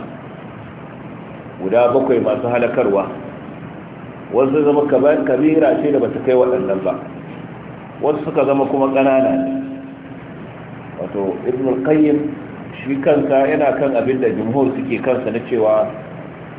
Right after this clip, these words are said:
laifuka akwai babba, akwai karami. To yana so ya yi maka bayanin me yasa aka ce wani laifi ya fi wani girma. Har aka samu girman laifin ne kowanne girma. Shi ne bayanin da zai shiga yanzu.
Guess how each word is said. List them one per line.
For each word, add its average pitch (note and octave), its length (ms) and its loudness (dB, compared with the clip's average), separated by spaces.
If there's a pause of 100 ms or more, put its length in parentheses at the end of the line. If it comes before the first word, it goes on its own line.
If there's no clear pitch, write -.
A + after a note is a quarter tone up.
(140)
laifuka D#3 440 4 (160)
akwai - 220 4
babba, - 560 2 (680)
akwai F3+ 260 2
karami. G#2 380 0 (720)
To B2+ 80 0
yana E3+ 300 4
so E3+ 60 2
ya D#3 100 4
yi D3+ 60 4
maka D#3+ 240 0
bayanin C#3+ 440 4
me C3 120 -4
yasa C#3+ 500 4
aka C#3 220 -4
ce C#3 120 2
wani C#3 240 4
laifi C#3 420 4
ya C3 160 6
fi C3 120 2
wani C3 220 6
girma. C3+ 320 4 (600)
Har C#3+ 140 4
aka E3 260 4
samu C#3 260 4
girman D#3 500 4
laifin D3+ 320 2
ne C#3 100 2 (280)
kowanne D#3 720 4
girma. B2+ 420 2 (880)
Shi D3+ 120 4
ne D3 120 4
bayanin C3 440 4
da A#2 100 0
zai A#2+ 160 0
shiga G#2+ 200 -4
yanzu. F2 280 -6